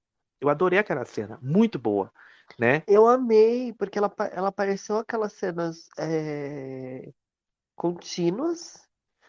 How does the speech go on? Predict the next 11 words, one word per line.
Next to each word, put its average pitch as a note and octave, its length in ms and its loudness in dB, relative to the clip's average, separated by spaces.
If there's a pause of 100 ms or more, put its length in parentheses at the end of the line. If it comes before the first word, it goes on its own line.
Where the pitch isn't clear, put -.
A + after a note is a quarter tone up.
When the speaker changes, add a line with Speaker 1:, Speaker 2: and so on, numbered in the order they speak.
(100)
Speaker 2:
né? D#3+ 500 4
Speaker 1:
Uhum. D#4+ 80 2
Speaker 2:
Tipo, - 320 -4
porque F3 880 -2
sai C4 560 2
a, A3 320 0
a F3 40 -6
Vanessa E3 520 -2
caracterizada D#3 800 -2
como D3+ 580 -4 (220)
a, C3+ 1000 -2